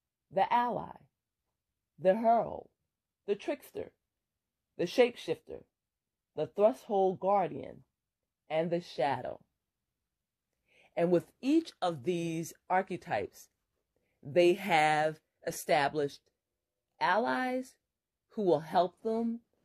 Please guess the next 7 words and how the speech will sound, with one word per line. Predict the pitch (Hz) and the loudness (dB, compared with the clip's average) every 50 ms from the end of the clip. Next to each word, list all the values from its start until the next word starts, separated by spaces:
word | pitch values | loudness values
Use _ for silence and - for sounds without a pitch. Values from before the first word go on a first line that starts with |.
| _ | _
in | 208 208 226 | -4 0 2
their | 208 208 226 | 2 2 0
stories, | - - - 226 214 214 208 214 226 214 214 208 - _ _ _ _ _ _ _ _ _ _ _ _ | -2 -4 -2 0 2 2 2 0 0 -2 -6 -10 -12 _ _ _ _ _ _ _ _ _ _ _ _
and | - 156 160 165 | -2 0 2 4
they | 156 170 170 | 4 4 4
have | 196 208 175 170 175 165 147 127 - | 4 4 2 2 2 2 -2 -4 -2
their | 170 165 165 165 165 165 170 165 - | 0 4 6 6 4 4 2 -2 -4